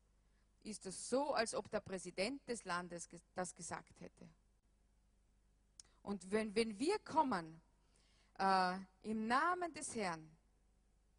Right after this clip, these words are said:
dann ist es so, als ob Gott redet.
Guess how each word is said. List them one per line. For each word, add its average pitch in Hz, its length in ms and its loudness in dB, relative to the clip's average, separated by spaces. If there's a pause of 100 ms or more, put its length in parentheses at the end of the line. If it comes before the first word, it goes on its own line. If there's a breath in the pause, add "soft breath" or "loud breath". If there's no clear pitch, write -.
(380)
dann 196 160 -4
ist - 260 -10
es - 240 -8
so, 254 320 2 (800)
als 180 260 -6
ob 180 100 -6 (120)
Gott - 440 -4
redet. 165 320 -10